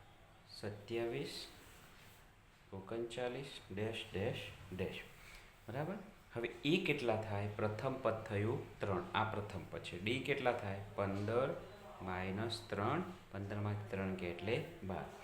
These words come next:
તો ડી બાર થયા, એ આ. <clears throat> હવે ધારો કે કયું પદ? તો ચોપનમાં પદ કર-, ધારો કે તે પદ કયું છે? એ એન છે, એ એન છે.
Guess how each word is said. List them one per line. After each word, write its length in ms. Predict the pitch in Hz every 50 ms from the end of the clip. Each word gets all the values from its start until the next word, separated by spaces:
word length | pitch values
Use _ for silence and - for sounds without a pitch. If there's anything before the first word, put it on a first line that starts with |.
| - - - - -
તો 80 | - 107
ડી 220 | 104 101 107 120
બાર 260 | 107 113 110 113 -
થયા, 380 | - - 131 127 131 139 143 - - - - - - - - - - - -
એ 240 | 107 107 104 104 104 101
આ. 140 | 92 90 - - - - - - - 110 98 - - -
<clears throat> 500 | - - - - - - - - - -
હવે 500 | 113 117 113 147 160 185 208 - - - - - - - - - - - - - - - - - - - - - - - - - - - - - 107 101
ધારો 400 | 104 120 117 120 123 127 156 196
કે 420 | 208 - - - 113 113 123 143 175 170 - - - - - - - - - - - -
કયું 380 | 135 143 165 190 190 175 - -
પદ? 180 | 110 101 95 - - - - - - - - - -
તો 440 | 127 127 131 135 139 139 - - - - - - - -
ચોપનમાં 540 | - 131 113 - - 131 127 123 127 123 -
પદ 80 | 123 120
કર-, 240 | - - 127 - -
ધારો 300 | 117 110 120 127 147 143
કે 320 | - - 127 123 135 147 151 - - - -
તે 180 | 131 139 147
પદ 320 | 147 147 - 120 120 120 123
કયું 340 | 120 - 151 156 165 156
છે? 460 | 151 - - 123 - - - - - -
એ 180 | 120 123 123
એન 360 | - - - 123 120 107 95
છે, 300 | 95 - - - 73 76 - - - - - - - - -
એ 180 | 95 95 98
એન 220 | 107 117 131 147 156 151 - - - - - -
છે. 260 | - - - 85 69